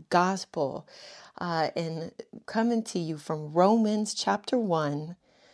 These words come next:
verses sixteen and seventeen. And it says, and this is Paul writing, and he says, "For I am not ashamed of the gospel, for it is the power of God for salvation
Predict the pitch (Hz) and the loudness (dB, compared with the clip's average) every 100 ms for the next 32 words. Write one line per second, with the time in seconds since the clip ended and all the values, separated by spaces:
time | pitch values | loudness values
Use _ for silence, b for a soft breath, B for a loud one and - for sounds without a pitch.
0 | b b 165 175 185 180 - 185 175 - | b b 0 2 2 -2 -2 -2 -2 -6
1 | - 202 - - - 196 190 - 160 - | -2 -2 -2 -10 -2 0 0 -2 -8 -10
2 | - 160 156 156 156 - 156 - - B | -4 -4 -2 -6 -8 -10 -10 -12 -16 B
3 | B B B B B 190 180 175 - - | B B B B B 2 2 0 -2 4
4 | 240 208 196 190 - _ _ 196 185 190 | 8 8 8 2 -8 _ _ 0 2 0
5 | 196 185 - - 220 214 208 175 151 143 | -2 -6 -8 6 8 8 6 2 2 0
6 | 139 147 B B B - 160 185 220 - | -2 -6 B B B -6 -2 0 0 2
7 | 208 202 - 196 - 220 254 214 180 180 | 2 2 -2 -2 -2 0 2 2 2 2
8 | 185 220 277 285 269 - 208 160 147 147 | 2 4 4 4 2 2 4 2 -2 -6
9 | - - 170 165 170 175 156 151 - 143 | -6 -4 -2 -2 2 4 4 2 -4 -2
10 | - 185 B B B B - 185 - 226 | -2 -6 B B B B 0 0 4 4
11 | 277 262 190 180 - - 220 233 254 269 | 4 4 0 -4 -8 -2 2 4 4 4
12 | - 202 202 - 175 156 151 - 151 143 | 4 2 -2 2 4 4 -2 -6 -8 -8
13 | - 175 175 170 156 147 - 147 143 | 2 4 4 2 0 -2 -6 -8 -10